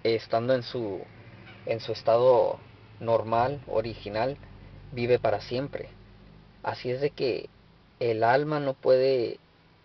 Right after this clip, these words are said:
mentir. Y cuando,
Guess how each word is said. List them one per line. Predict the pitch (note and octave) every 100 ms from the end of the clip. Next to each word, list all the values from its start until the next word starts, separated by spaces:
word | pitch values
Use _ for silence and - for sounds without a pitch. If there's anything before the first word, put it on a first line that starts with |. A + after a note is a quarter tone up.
| _ -
mentir. | A#2 A2 G#2+ B2+ D#3+ - - _ _ _ _ _ _ -
Y | C3
cuando, | - C3 B2 A#2+ A#2